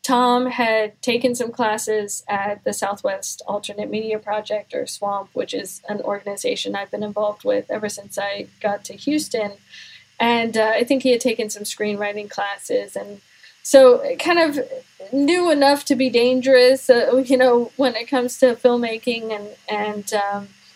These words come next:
had seen that Acid Test had done well in the festival circuit for the short film, and was, he was just kind of looking for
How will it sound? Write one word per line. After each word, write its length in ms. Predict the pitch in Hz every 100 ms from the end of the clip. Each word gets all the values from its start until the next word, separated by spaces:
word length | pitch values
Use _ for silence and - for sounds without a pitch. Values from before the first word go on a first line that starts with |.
| _ -
had 360 | 240 240 233 -
seen 380 | - 240 233 233
that 160 | 220
Acid 380 | 214 208 208 208
Test 540 | - 202 208 202 - - -
had 240 | 220 208
done 260 | 202 202 208
well 480 | 208 196 196 185 -
in 140 | 202 196
the 100 | 190
festival 480 | 190 196 190 - 196
circuit 420 | 196 202 202 196 190
for 120 | -
the 100 | 214
short 280 | - 359 370
film, 480 | 294 277 262 262 262 _ - - _ -
and 520 | 226 233 226 226 214
was, 260 | 254 269 -
he 160 | 262 294
was 120 | 302
just 160 | 302 -
kind 120 | 302
of 120 | 254
looking 320 | 240 254 262 247
for 160 | -